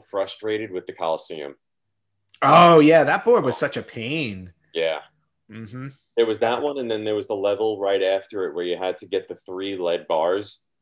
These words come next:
Speaker 1: and touch them to Midas's hands.
Speaker 2: Yes.
Speaker 1: And then
Speaker 2: Oh.
Speaker 1: turn to gold.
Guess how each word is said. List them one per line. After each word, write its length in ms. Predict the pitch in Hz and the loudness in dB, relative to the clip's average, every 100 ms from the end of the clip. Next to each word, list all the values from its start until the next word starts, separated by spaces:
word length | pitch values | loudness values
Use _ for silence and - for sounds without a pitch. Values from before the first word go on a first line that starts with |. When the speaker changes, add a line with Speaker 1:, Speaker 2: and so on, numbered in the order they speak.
| _ _ | _ _
Speaker 1:
and 160 | 104 95 | -8 -6
touch 240 | 101 87 - | -8 -8 -6
them 160 | 98 | -6
to 100 | 92 | -8
Midas's 540 | 92 85 85 87 90 - | -10 -8 -8 -10 -12 -10
hands. 460 | 85 82 98 107 _ _ | -8 -8 -10 -14 _ _
Speaker 2:
Yes. 540 | 135 135 147 110 - 185 | 2 4 4 2 -6 -2
Speaker 1:
And 100 | 160 | 2
then 60 | |
Speaker 2:
Oh. 140 | 170 165 | 4 2
Speaker 1:
turn 80 | 180 _ _ | -2 _ _
to 40 | - | -4
gold. 340 | 82 90 98 | -2 -2 -4